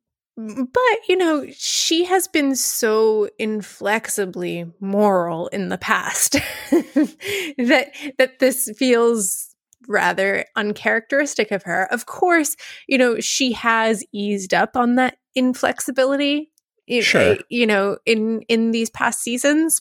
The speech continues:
Speaker 1: but still, like, this, this just seems wrong. <laughs>
Speaker 2: Yeah, this is, this is the same Daria that once set off a socialist riot.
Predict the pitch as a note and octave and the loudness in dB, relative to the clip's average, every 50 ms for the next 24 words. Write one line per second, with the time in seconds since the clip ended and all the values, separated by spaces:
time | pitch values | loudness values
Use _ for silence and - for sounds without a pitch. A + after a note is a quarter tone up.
0 | - - G#3+ G#3 G#3 - - - - - - - - C5+ A4 A#3+ F#3+ F#3 - F3+ | -2 -2 -2 -2 -2 -4 -4 -4 -4 -4 -6 -6 -4 0 2 2 2 2 2 0
1 | F3 - - - _ - C#4 D4 D4 - _ - F4+ G4 - - - - - - | -2 -2 -4 -6 _ -2 -2 -2 -2 -4 _ -2 -2 -2 0 0 -2 -4 -4 -4
2 | _ _ _ _ _ _ _ _ _ _ _ _ _ _ _ _ _ _ _ _ | _ _ _ _ _ _ _ _ _ _ _ _ _ _ _ _ _ _ _ _
3 | _ _ _ F4 E4+ - - - - C#4+ A#3+ - - - G3 F#3 F3 E3+ D#3+ - | _ _ _ -2 0 0 0 0 0 0 2 0 -2 -2 -2 -2 -2 -4 -6 -8
4 | - D3+ D3+ D3+ D#3+ D#3+ D#3+ D#3+ D#3 D3+ D3+ D3+ D#3 G#3 G#3 B3 - - - F#2+ | -12 -12 -6 -2 0 0 2 0 0 -2 -4 -8 -6 0 2 2 2 2 0 -2
5 | F2+ A#2 D3 F3 F3 C#3+ - - - G2 F#2+ F#2 - - A#2+ B2 B2+ B2+ B2+ B2+ | -2 0 2 2 2 0 -2 -6 -6 -2 0 2 2 2 4 4 4 4 4 2
6 | A#2+ G#2 A2 A2+ - - C#3+ A#2+ - - A#2 - - B2+ B2+ C3 A#2+ G#2 G#2+ A2+ | 2 0 0 0 0 0 0 -2 -2 -2 -2 0 0 0 0 -2 0 0 2 2
7 | C#3+ C#3 A2 G2+ F#2+ F#2 G2 F#2+ F#2 - G#2 G#2+ G2+ - - - - G2+ G#2 A2 | 2 2 2 0 0 0 -2 -4 -4 -6 -8 -6 -2 -2 0 0 2 2 2 2
8 | G#2+ - G#2+ F#2+ - - A2+ G#2 - - A2 G#2 G#2 - - - E2+ F2+ G2+ B2 | 0 0 0 0 0 2 2 0 0 0 0 0 0 -2 -4 -2 -2 -2 0 0
9 | A#2+ F#2 F2+ - _ | 0 -2 -4 -6 _